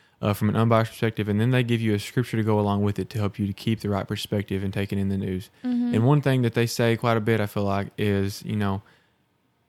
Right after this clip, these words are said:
Speaker 1: even though this world is ugly and even though there's a lot of things going on in this world that are not pretty and that are not likable, really, but we still have hope,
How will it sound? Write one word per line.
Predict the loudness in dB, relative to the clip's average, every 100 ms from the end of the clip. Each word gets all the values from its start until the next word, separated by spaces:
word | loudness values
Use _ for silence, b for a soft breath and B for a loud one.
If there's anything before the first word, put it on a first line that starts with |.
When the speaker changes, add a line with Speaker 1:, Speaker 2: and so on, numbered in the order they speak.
| _ _
Speaker 1:
even | 4 6
though | 8 6
this | 4 2
world | 4 4 4
is | 2
ugly | 2 4 4
and | 4
even | 2 2
though | 2
there's | 2 0
a |
lot | 0 0
of | 0
things | -2 -2
going | 0
on | -2
in |
this | -2 -4
world | -4
that | -2
are | -2
not | 0 2 0
pretty | -2 -2 0 0
and | 0 -2
that | -2
are | 0
not | 0 -2 -4 b b b b _
likable, | 4 4 4 0 2
really, | 2 2 0
but | -2 2
we | 2
still | 2 2
have | 2 2
hope, | 2 0 0